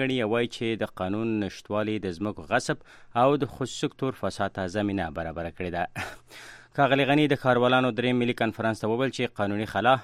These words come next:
د ځمکو د غصب یو اصلي دلیل دی. هغه ویل یا به قانوني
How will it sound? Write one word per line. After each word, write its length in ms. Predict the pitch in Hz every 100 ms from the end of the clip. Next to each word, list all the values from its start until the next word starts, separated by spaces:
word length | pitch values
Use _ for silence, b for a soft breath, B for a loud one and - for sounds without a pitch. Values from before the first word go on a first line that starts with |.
| B 101
د 80 | 104
ځمکو 320 | 127 135 117 101
د 120 | 123
غصب 320 | 127 143 113
یو 100 | 104 98
اصلي 280 | - 107 90
دلیل 240 | 95 98 82
دی. 80 | 82 82 B B B B -
هغه 260 | 95 98 101
ویل 220 | 101 101
یا 120 | 101
به 120 | 101 -
قانوني 300 | 95 101 104